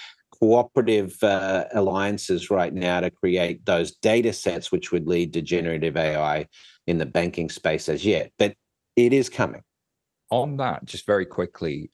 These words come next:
Speaker 2: um, Bloomberg did. Um, and if you remember, Bloomberg G P T was something they created. Uh, and having done so,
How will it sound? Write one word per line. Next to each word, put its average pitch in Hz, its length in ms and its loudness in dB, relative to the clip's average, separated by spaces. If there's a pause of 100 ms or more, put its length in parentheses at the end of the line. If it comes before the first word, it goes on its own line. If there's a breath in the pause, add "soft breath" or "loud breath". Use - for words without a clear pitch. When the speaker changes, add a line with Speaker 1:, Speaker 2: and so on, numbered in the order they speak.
Speaker 2:
um, 80 480 -4
Bloomberg 98 600 0
did. 85 420 0 (320)
Um, 80 640 -4
and 82 400 -2
if 80 160 -6
you 90 80 -4
remember, 82 300 -4
Bloomberg 85 640 -2
G 82 220 -8
P 78 260 -12
T 69 440 -6 (180)
was 82 200 -6
something 78 440 -8
they 78 120 -2
created. 78 720 -6 (420 loud breath)
Uh, 80 540 -4
and 87 420 -2
having 101 460 -2
done 87 240 0
so, 82 320 -2